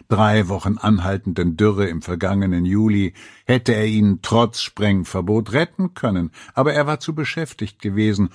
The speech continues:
um Eimer mit Wasser durch den Garten zu schleppen. Er schloss die Augen, und sein Kopf sank nach hinten.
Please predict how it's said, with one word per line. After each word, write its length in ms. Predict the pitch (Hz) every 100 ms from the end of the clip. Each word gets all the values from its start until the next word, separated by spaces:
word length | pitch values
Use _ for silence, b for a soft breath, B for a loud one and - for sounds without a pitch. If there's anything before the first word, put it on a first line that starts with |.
| B
um 180 | 104 107
Eimer 420 | 104 113 110 98
mit 280 | 95 85 85
Wasser 340 | 107 - 92
durch 200 | 85 82
den 120 | 95
Garten 380 | 90 107 107 90
zu 140 | - 80
schleppen. 440 | 90 87 - - _ _ _ _ _ _ _ _ _ _ _ -
Er 100 | 98
schloss 300 | 135 135 -
die 100 | 104
Augen, 540 | 123 131 131 135 123 _ _ _ _ _ _ _ _
und 160 | - 110
sein 220 | 113 104
Kopf 400 | - 110 - - _ _
sank 420 | 95 101 104 98 104
nach 140 | 95
hinten. 520 | 123 101 - 90 85